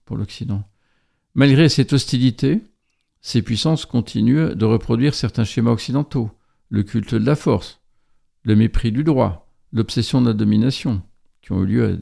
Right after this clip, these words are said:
différents moments, et même au vingtième siècle, en Occident. Donc, la manière de s'opposer violemment à l'Occident est finalement une posture,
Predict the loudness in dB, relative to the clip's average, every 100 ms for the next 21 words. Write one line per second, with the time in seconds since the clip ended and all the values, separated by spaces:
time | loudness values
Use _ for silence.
0 | -10 -10 -10 -8 -4 -2 0 0 0 -2
1 | _ _ _ _ _ -6 -2 0 0 0
2 | -4 -6 -8 -6 -8 -8 -10 -10 _ _
3 | _ _ _ -6 -4 -6 -8 -8 -8 -12
4 | _ _ _ _ _ _ _ _ _ _
5 | _ -2 0 0 -4 _ _ _ 0 2
6 | 2 2 0 0 0 -2 -8 _ -8 -2
7 | -2 0 0 0 0 0 0 2 2 2
8 | -2 -6 _ _ _ _ -8 -8 -6 -8
9 | -8 -8 -4 -2 -2 -6 _ _ _ _
10 | _ _ _ _ -6 0 2 4 4 4
11 | 2 2 2 2 -6 -4 -4 -4 -8